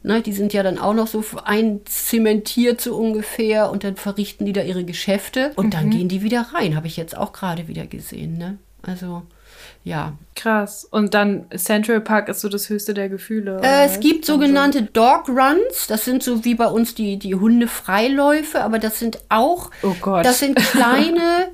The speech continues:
Speaker 1: also das ist, ja, das ist mit nichts hier zu vergleichen, nicht annähernd. Also wie groß sind die?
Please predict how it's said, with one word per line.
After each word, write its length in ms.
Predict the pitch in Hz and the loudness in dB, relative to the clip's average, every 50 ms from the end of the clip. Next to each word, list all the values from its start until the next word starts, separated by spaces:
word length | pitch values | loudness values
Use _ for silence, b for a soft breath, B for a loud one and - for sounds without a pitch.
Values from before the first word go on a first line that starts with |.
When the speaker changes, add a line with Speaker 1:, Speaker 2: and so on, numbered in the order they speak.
| - 220 - | -4 -2 0
Speaker 1:
also 160 | 233 226 240 | 0 2 2
das 200 | 226 233 226 - | 0 -2 -4 -4
ist, 460 | - 240 226 - - - - - - _ - | -4 -4 -4 -4 -4 -6 -6 -8 -10 _ -20
ja, 240 | - - - - - - - - | -18 -18 -16 -16 -16 -16 -16 -14
das 180 | - - - - | -12 -10 -10 -8
ist 280 | 151 - - - - 165 | -8 -8 -8 -8 -8 -10
mit 220 | 180 165 - - | -10 -8 -2 0
nichts 360 | 202 226 - - - - - | 0 0 0 -2 -10 -8 -4
hier 180 | - 240 208 214 | -2 -2 -2 -2
zu 160 | - - 196 | -4 -8 -6
vergleichen, 760 | - - 185 160 165 165 160 185 233 254 - - 190 180 180 | -6 -6 -6 -6 -4 -4 -2 -2 -2 -2 -2 -2 -2 0 0
nicht 240 | 180 175 - - - | -2 -4 -6 -8 -4
annähernd. 640 | - 180 226 254 254 214 151 143 139 139 131 - - - | -2 2 2 4 4 2 2 0 -2 -6 -8 -8 -6 -6
Also 180 | 175 175 185 180 | -6 -6 -6 -8
wie 100 | - 190 185 | -8 -10 -10
groß 380 | - - 190 196 196 196 - | -8 -6 -4 -4 -2 -4 -4
sind 320 | - 196 190 226 262 - - | -2 0 0 0 0 -2 -2
die? 220 | 233 196 151 147 | -2 -2 -4 -4